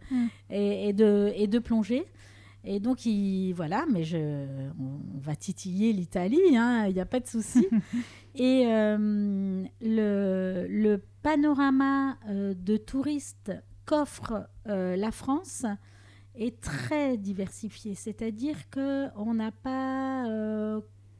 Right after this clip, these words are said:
Speaker 2: que du tourisme de masse ou que du tourisme religieux. Ou, non, le, les clients français, les visiteurs français, c'est vraiment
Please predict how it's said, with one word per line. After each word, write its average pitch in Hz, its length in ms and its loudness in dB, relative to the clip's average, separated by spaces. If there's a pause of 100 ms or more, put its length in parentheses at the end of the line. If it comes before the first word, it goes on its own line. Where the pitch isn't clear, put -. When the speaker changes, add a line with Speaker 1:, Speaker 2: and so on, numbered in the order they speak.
(320)
Speaker 2:
que 277 160 0
du 240 160 -2
tourisme 233 460 -6
de 247 120 0
masse 226 560 -4 (460)
ou 269 340 0
que 285 220 4
du 247 180 0
tourisme 247 640 -2 (200)
religieux. 240 640 2 (400)
Ou, 269 260 -2 (320)
non, 269 240 4 (340)
le, 208 1120 -4
les 220 300 -6
clients 277 380 -4
français, 277 480 -6
les 269 120 -4
visiteurs 247 460 -6
français, 254 360 -8
c'est 233 240 -6
vraiment 254 680 -2